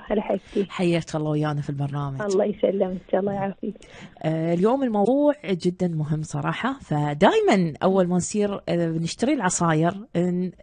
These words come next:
Speaker 2: يعني شوية لا،
Speaker 1: <laughs>
Speaker 2: نقرأ عليها نكتار، نقرأ عليها شراب، أو نقرأ عليها عصير، ودايمًا يمكن اختلاف السكر أو اختلاف المواد المضافة إلها أو طريقة استخلاصها. فحابين نتعرف أكثر على هذا الموضوع.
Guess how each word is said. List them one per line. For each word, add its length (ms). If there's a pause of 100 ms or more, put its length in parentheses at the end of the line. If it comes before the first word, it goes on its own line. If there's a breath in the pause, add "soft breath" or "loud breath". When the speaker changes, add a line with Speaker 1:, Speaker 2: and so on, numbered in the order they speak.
Speaker 2:
يعني 240
شوية 420 (240 loud breath)
لا، 360
Speaker 1:
<laughs> 100
Speaker 2:
نقرأ 320
عليها 320
نكتار، 420 (140)
نقرأ 280
عليها 1200 (180 loud breath)
شراب، 240 (100)
أو 140
نقرأ 260
عليها 460
عصير، 380 (340 loud breath)
ودايمًا 440
يمكن 400
اختلاف 420
السكر 340
أو 160
اختلاف 380
المواد 420
المضافة 640
إلها 260
أو 60
طريقة 460
استخلاصها. 720 (360 loud breath)
فحابين 580
نتعرف 340
أكثر 300
على 200
هذا 180
الموضوع. 320